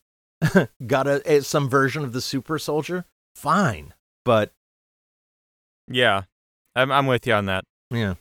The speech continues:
Speaker 2: Anyway, I didn't hate it. I thought it was better than I was expecting,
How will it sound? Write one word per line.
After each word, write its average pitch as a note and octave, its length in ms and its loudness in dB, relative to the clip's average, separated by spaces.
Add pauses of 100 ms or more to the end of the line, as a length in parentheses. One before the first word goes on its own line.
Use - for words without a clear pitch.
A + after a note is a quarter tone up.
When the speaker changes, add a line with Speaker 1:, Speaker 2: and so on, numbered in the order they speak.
(120)
Speaker 2:
Anyway, G#3+ 540 4
I G3+ 120 4
didn't A#3 220 2
hate F#3+ 300 8
it. G3+ 160 4 (200)
I D#3 140 6
thought E3 240 8
it E3+ 60 2
was D#3 180 0
better D#3+ 360 4
than D3+ 180 2
I C#3+ 120 4
was B2+ 180 -2
expecting, F3+ 840 -2